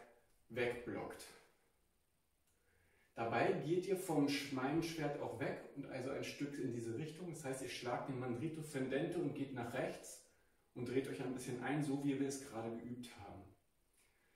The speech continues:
Wenn ihr das gemacht habt, zieht ihr den Falz so hoch, im Prinzip direkt auf mich und springt dabei zurück, um euch wieder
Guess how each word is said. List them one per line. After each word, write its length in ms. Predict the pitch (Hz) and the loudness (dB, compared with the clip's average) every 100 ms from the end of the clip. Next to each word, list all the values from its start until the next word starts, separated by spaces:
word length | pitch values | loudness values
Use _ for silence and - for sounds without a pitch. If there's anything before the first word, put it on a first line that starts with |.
| _ - | _ -10
Wenn 100 | 120 | 2
ihr 80 | 131 | 4
das 240 | 143 151 - | 6 2 2
gemacht 400 | 120 - - - | 2 2 0 -4
habt, 380 | 170 202 - - - _ _ _ - - - - | -4 -4 -6 -14 -18 _ _ _ -18 -18 -20 -10
zieht 300 | - 190 - | -4 -4 2
ihr 120 | 175 | 4
den 160 | 156 143 | 6 6
Falz 420 | - 135 135 - | 4 4 4 2
so 160 | 110 | 0
hoch, 340 | 117 170 - - | 4 4 2 -4
im 60 | |
Prinzip 500 | - 131 - - 151 | -2 -2 -2 -2 -4
direkt 400 | - 131 - - | 0 0 2 -2
auf 300 | - 170 180 | 0 2 2
mich 340 | 185 185 - - - - - | 2 0 -2 -10 -20 -20 -6
und 120 | 135 | -4
springt 400 | - - 139 143 | -2 0 0 2
dabei 260 | 131 131 120 | 0 0 -2
zurück, 440 | - 117 123 123 | -2 -2 -2 -2
um 140 | 120 | -2
euch 180 | 117 113 | -2 -2
wieder 500 | 117 117 110 110 - | 0 2 2 0 -4